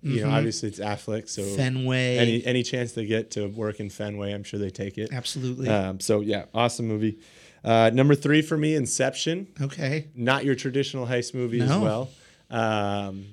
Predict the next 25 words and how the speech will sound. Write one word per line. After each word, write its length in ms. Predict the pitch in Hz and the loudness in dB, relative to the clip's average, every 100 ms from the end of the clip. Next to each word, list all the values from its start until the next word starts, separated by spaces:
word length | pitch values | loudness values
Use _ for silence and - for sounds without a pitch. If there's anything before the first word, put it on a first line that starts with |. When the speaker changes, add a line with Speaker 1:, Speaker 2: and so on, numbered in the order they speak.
| 120 _ _ _ _ _ _ | -20 _ _ _ _ _ _
Speaker 1:
and, 300 | 113 107 110 | -6 -4 -4
uh, 40 | 110 | -2
we've 220 | 113 101 | -4 -2
talked 240 | 113 101 | -2 -2
about 180 | 113 104 | -2 -4
Inception 460 | 95 - 104 - 101 | -4 -6 -8 -6 -10
before, 440 | 98 - 98 98 | -12 -8 -6 -6
but, 280 | 95 101 - _ _ _ - | -6 -8 -8 _ _ _ -12
um, 540 | 104 98 92 - 107 - _ - | -10 -8 -10 -12 -16 -20 _ 0
that's 220 | 120 127 | 4 4
another 300 | 127 120 120 | 2 2 2
one 240 | 113 110 107 | 0 -2 -2
where, 440 | 107 104 104 107 - | -2 -2 -4 -8 -14
you 160 | 131 123 | -10 -8
know, 220 | 101 104 - - | -6 -10 -14 -10
it's 200 | 117 - | -8 -4
not 200 | 135 123 | -4 -4
your 80 | 117 | -6
traditional 480 | 123 131 139 156 | -4 -2 -2 -4
because 240 | 143 127 117 | -6 -6 -4
they're 100 | 113 | -4
not 180 | 117 120 | -4 -6
necessarily 460 | 117 - 117 110 | -8 -6 -4 -4
trying 300 | 104 113 107 | -6 -8 -8
to 260 | 101 101 | -8 -10